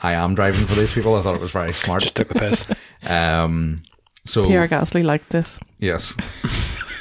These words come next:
Speaker 1: And so he's now been linked with moving to McLaren, which is weird because McLaren currently have two drivers,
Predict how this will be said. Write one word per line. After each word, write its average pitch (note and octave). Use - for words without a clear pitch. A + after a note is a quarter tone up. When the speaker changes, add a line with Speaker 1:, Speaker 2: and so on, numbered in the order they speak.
Speaker 1:
And F#2
so G#2+
he's A#2
now A#2
been G#2+
linked F2
with G2+
moving F2
to -
McLaren, F#2+
which -
is F2+
weird F2+
because -
McLaren E2
currently D#2+
have D#2
two F2+
drivers, F2